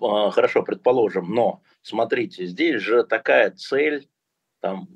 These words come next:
не на политическую партию собираем, что называется, да, а, не на белого коня, а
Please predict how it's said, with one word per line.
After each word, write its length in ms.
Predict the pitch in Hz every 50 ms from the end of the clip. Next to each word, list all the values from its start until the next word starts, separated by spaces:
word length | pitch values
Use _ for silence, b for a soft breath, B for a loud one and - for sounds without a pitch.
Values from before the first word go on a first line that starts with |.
| _ _ _
не 120 | 123 127 143
на 120 | 151 143
политическую 600 | 147 151 160 - - 208 190 - - - 175 156
партию 320 | - 190 175 170 170 143 113
собираем, 500 | - - - 120 120 117 110 98 82 85
что 180 | - - 110 104
называется, 580 | 101 95 92 101 98 90 82 78 - - - 90
да, 300 | 90 110 131 143 151 B B B B B B B B B B _ -
а, 240 | - 104 101 95
не 100 | 101 117
на 120 | 123 135 135
белого 320 | 135 160 156 151 127 120
коня, 420 | - - 135 143 143 123 95 - - _ _ _ _ _ _ -
а 480 | - 101 104 101 98 98 92 85 -